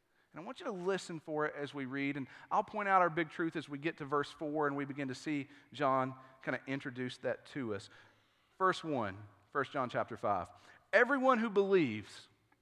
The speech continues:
that Jesus is the Christ has been born of God.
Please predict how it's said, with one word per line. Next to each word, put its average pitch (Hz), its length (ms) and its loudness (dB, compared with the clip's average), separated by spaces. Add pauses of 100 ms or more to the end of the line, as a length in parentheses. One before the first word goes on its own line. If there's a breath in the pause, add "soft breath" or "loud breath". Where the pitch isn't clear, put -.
(420)
that 151 120 -2
Jesus 208 800 -2
is 160 160 -2
the 151 100 -2
Christ 196 500 6
has 170 140 0
been 165 200 0
born 170 280 6
of 143 140 2
God. 120 380 4